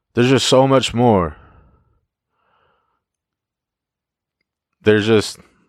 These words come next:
you, you have to give your, your all when it comes to wrestling. And I've had the privilege of wrestling my li-, in my life.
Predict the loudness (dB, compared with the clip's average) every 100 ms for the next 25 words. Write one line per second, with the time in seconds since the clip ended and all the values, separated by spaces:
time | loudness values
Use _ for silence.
0 | _ _ -8 -8 -8 -8 -4 -2 -2 -4
1 | -4 0 0 -2 -12 _ -14 -4 -2 -2
2 | -4 0 2 2 0 -6 _ -8 -6 -2
3 | -4 -4 -4 -4 -4 -10 -12 -16 _ _
4 | _ _ _ _ _ _ _ _ _ _
5 | -8 -6 -6 -10 -18 _ -8 -4 -2 -2
6 | -2 0 0 0 -2 0 0 -2 -6 -4
7 | -2 0 0 0 -2 -2 0 -2 -4 -8